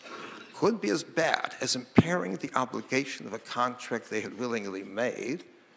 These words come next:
And Justice Story would later say, "That would be true even if there were no Constitution." Okay? So the Constitution matters, of course, though. I do want to know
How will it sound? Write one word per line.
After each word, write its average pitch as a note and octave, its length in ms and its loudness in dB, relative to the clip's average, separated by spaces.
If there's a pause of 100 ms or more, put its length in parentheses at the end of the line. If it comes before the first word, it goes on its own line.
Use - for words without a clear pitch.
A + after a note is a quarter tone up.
(720)
And C3 160 2
Justice D3+ 300 0
Story C#3 240 2
would B2 140 -4
later C3 200 0
say, A#2+ 360 2 (360)
"That F#3 320 2
would E3+ 160 4
be E3+ 140 2
true D3 840 4 (300)
even C3+ 280 2
if - 220 -8
there C#3 260 2 (220)
were C3 680 8 (180)
no G2 300 2
Constitution." - 1040 -8 (420)
Okay? A2+ 140 -14 (1080)
So E3+ 320 6 (1700)
the F3 60 2
Constitution G#3+ 680 8
matters, C#4 380 4
of A2 80 -6
course, - 320 -4
though. - 180 -6
I D#3 80 6
do E3 220 4
want G3 220 6
to B2+ 60 4
know A2 380 2